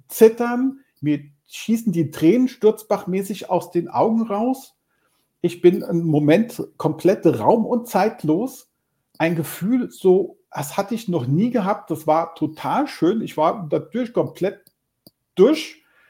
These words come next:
Also wirklich raum-, zeitlos, Liebe, Freude, Dankbarkeit, so eine Wolke und, und wusste gar nicht mehr, was ist jetzt los. Ich kann auch nicht sagen, wie lange das gedauert hat, weil war ja raum- und zeitlos, ne?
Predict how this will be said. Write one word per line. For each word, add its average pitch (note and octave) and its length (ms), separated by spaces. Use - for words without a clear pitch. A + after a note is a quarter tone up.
Also E3+ 260
wirklich F#3+ 440
raum-, A3+ 280
zeitlos, A3 540
Liebe, G#3+ 480
Freude, A3 560
Dankbarkeit, G3 680
so F#3 120
eine E3 180
Wolke G#3 440
und, F3 520
und - 320
wusste F3 300
gar D#3 160
nicht - 180
mehr, E3 140
was D3+ 220
ist - 240
jetzt C3+ 240
los. F3 260
Ich D#3 160
kann F3+ 160
auch F3 120
nicht C3+ 180
sagen, E3 260
wie D3 60
lange C#3+ 200
das C#3+ 140
gedauert G3 420
hat, A#3+ 180
weil G#2+ 180
war F2+ 120
ja F#2+ 140
raum- F#2+ 260
und A2 140
zeitlos, C4 480
ne? F#3+ 240